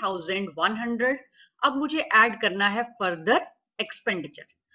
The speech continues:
उसके लिए मेरे पास information दी हुई थी, वो मैं दोबारा से यहाँ लिख लेती हूँ।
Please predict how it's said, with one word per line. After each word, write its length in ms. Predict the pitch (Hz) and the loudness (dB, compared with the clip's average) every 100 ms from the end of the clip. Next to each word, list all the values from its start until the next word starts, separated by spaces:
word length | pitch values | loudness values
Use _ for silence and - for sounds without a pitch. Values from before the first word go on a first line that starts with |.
| _ - | _ -12
उसके 240 | 254 - | -10 -4
लिए 120 | 311 311 | 0 2
मेरे 180 | 277 262 | 2 2
पास 180 | 262 262 | 0 0
information 680 | 254 240 277 269 262 277 254 | -6 -6 -2 -2 0 -2 -2
दी 100 | 233 | -2
हुई 260 | 240 240 240 | -2 -2 -4
थी, 380 | 247 247 262 - | -4 -8 -8 -10
वो 100 | 208 | -8
मैं 160 | 220 214 | -4 -2
दोबारा 320 | 208 202 214 | 0 2 2
से 140 | 208 | 0
यहाँ 180 | 214 208 | -4 -2
लिख 180 | 202 196 | -4 -2
लेती 240 | 202 202 | -4 -4
हूँ। 160 | 208 285 | -8 -8